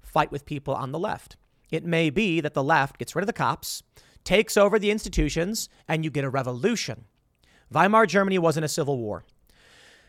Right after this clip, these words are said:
The Bolshevik Revolution wasn't a civil war. It was a rapid takeover by ideological forces. That's what they want.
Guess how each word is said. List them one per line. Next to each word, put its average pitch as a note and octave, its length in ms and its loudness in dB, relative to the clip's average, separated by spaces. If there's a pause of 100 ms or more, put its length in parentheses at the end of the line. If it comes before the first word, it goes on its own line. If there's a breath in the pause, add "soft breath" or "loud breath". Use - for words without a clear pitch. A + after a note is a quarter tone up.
(100)
The D#3 80 0
Bolshevik G3+ 460 6
Revolution F3 480 2
wasn't D3 260 0
a C#3+ 40 -6
civil B2+ 280 -2
war. G#2 260 -8 (540)
It F#3+ 140 -2
was F#3 120 0
a F3 100 2
rapid E3+ 500 4
takeover D3 640 2
by B2 400 0
ideological C3+ 560 -2
forces. - 640 -12 (1000)
That's C#3 200 -4
what F#3+ 100 0
they G3 120 0
want. G3+ 240 0